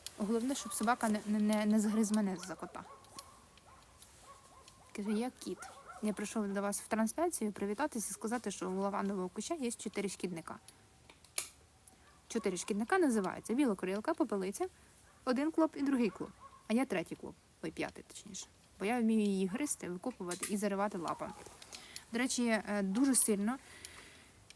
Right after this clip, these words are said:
е, про шкідників. Відступ, відступ.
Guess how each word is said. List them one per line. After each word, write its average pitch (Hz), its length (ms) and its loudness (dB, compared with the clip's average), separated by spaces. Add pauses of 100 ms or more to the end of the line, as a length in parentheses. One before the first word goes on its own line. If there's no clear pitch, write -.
(140)
е, 233 280 0 (800)
про 262 160 4
шкідників. 226 720 4 (640)
Відступ, - 500 6
відступ. 214 420 8